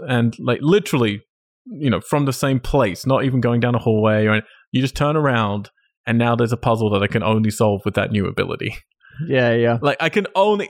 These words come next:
Speaker 1: and it's just the most stupid game kind of, like,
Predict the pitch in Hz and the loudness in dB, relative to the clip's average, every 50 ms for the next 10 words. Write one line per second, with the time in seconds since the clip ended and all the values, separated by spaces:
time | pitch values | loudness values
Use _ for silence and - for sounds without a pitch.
0 | - - 180 185 208 202 - - - - 226 202 - - 214 190 185 185 180 156 | -8 -4 -2 0 0 0 -2 -2 -4 -2 -2 0 0 0 0 0 2 2 0 0
1 | - - - - - - - - _ _ _ _ - - - 196 202 196 - - | -2 -4 -6 -6 -6 -8 -10 -14 _ _ _ _ -8 -2 0 2 2 2 2 2
2 | 196 185 170 151 147 - - _ _ - - 160 147 151 165 165 165 165 160 151 | 2 2 2 0 -4 -12 -20 _ _ -2 0 0 2 2 2 2 2 2 2 0
3 | - - 151 143 139 143 139 131 127 139 127 127 117 | 0 0 0 0 2 2 0 0 2 2 2 2 0